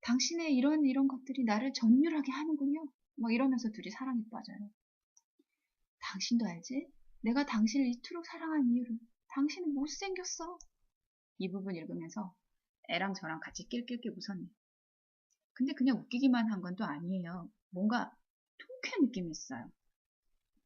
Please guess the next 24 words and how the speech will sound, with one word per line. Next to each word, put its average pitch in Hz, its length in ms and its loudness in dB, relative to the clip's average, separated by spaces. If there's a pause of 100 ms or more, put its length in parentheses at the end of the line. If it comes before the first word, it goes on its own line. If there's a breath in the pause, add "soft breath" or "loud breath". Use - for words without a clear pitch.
(760 soft breath)
그 - 220 -6
영화 262 320 4
슈렉이 320 420 2
처음 320 220 -2
나왔을 208 520 -2
때 165 360 -8
그 - 140 -16
애열은 190 420 0
할 214 120 -4
것 208 120 -4
없이 - 420 -10
열광했던 165 600 -10
이유 180 120 -10
중 180 160 -10
하나가 208 580 -2 (840)
멋진 214 480 0
왕자가 196 580 0
여러 190 240 -2
방해물을 208 580 2
물리치고 185 760 -4
예쁜 247 320 2
공주를 180 380 2
구한다는 170 640 -2
전형적인 180 720 -6